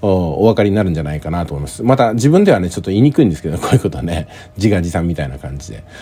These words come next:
ただ誰よりも継続力はあるのかなっていうのと、分析力とね、あとアウトプットも欠かさないっていうところは、まあ私がね、自負しているところでございます。エフエックスオリガルヒもこれから十年やりますよって言ってると、こんな宣言できる人ってあんまりいないと思うんですよ。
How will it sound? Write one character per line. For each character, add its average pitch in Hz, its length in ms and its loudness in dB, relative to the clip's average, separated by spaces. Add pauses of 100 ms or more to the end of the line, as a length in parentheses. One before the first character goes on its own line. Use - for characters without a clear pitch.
(160)
た 196 100 2
だ 156 100 4
誰 214 220 4
よ 185 100 6
り 123 80 4
も 123 240 4
継 117 220 2
続 120 180 4
力 90 240 2
は 80 100 0
あ 101 40 0
る 92 80 -2
の 80 100 -4
か 82 100 -8
な 85 140 -2
っ 78 60 -8
て - 100 -8
い - 20 -4
う 76 40 -4
の 78 40 -4
と、 95 120 0
分 120 220 4
析 123 260 0
力 80 160 -4
と - 80 -10
ね、 98 180 -6
あ 139 100 0
と 117 160 -4
ア 165 120 4
ウ 220 60 0
ト 233 100 0
プ 220 100 -4
ッ 247 40 -2
ト - 160 -4
も 85 100 0
欠 101 120 -6
か 92 120 -4
さ 104 100 -2
な 101 80 0
い 98 40 -2
っ - 20 -4
て 90 100 -6
い 80 40 -4
う - 20 -4
と 78 80 -8
こ 90 80 -2
ろ 113 80 6
は、 92 160 2 (320)
ま 123 80 4
あ - 20 6
私 120 260 2
が 156 100 2
ね、 147 160 2
自 117 160 2
負 98 100 -6
し - 80 -14
て 87 80 -4
い 80 60 -2
る 73 60 -8
と 80 120 -8
こ 85 60 -4
ろ 76 40 -4
で 67 60 -8
ご 65 140 -10
ざ - 120 -16
い 73 60 -14
ま 87 140 -4
す。 - 200 -12
エ 131 80 -2
フ 143 140 4
エ - 20 6
ッ 131 80 -6
ク - 160 -18
ス 113 140 -2
オ 127 80 4
リ 123 80 6
ガ 127 80 6
ル 92 80 0
ヒ - 80 -8
も 92 180 -2
こ - 120 -2
れ 151 60 2
か 156 80 2
ら 139 80 4
十 170 180 2
年 139 120 4
や 90 80 0
り 90 80 -2
ま 92 100 0
す 98 120 -4
よ 90 60 0
っ - 20 -8
て - 100 -12
言 85 120 -4
っ - 20 -8
て - 100 -8
る 85 140 -2
と、 78 80 -10
こ - 180 -6
ん 277 80 2
な 247 80 4
宣 240 200 0
言 139 140 2
で 82 80 -4
き 80 80 -6
る 87 60 -4
人 - 160 -10
っ - 20 -12
て - 60 -8
あ 98 60 -4
ん 123 40 0
ま 160 60 2
り 143 80 4
い - 20 8
な 175 100 6
い 165 60 2
と - 80 -6
思 78 100 -4
う - 20 -4
ん 80 40 -6
で - 60 -10
す - 100 -6
よ。 76 100 -6